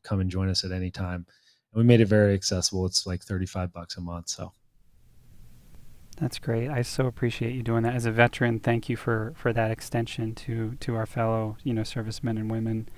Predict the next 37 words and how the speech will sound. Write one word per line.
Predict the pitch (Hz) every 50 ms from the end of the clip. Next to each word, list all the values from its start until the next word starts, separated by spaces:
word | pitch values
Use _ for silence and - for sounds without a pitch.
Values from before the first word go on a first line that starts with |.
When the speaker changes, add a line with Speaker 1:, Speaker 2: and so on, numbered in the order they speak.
| - - - - - - - - - - -
Speaker 2:
um, | 135 123 113 110 110 107 107 107 104 107 - - 160 - -
who | 123
have | 107 110 110 -
served. | - - - 120 117 113 110 107 107 - - -
And | 139 120 113 113 110 107 110 107 - - - - -
I | 131
just | 131 - -
wanna | 160 139
say | - - 113
thank | 104 - 117 113 110 - -
you, | 120 113 110 110
Stephen, | 107 - - - 113 110 113 110
for | 110 - 117
being | 104 - 117 113 113 110 107 107 107 117 - - -
in | 123 110
communion | 110 - - 107 104 104 104 104 104 101 101 101 98 - - - - - - - - -
with | 104 104 -
me | 110 107 104
today. | 101 104 98 104 101 104 104
This | 101 113 113 - -
was | 113 104 107 101
really, | 101 110 110 110 107 110 107 104 101 101 98 - - - - - - - - - - - - - - - - - - - - - -
I | 127
mean, | 120 117
I, | 113 113 - -
I, | - 120 113 - - -
I | 113 117
kinda | - - 127 131 123
knew | 113 113 110 110 110
it | 110
was | 110 104 -
gonna | - 113 104 107
be | 98 - 113 107 104 104
a | 104 101
really | 98 101 104 104 104 104
powerful | - - 107 104 104 - 110 107
discussion, | 101 101 92 - - 104 104 - - - 113 113 113 117 120 117 -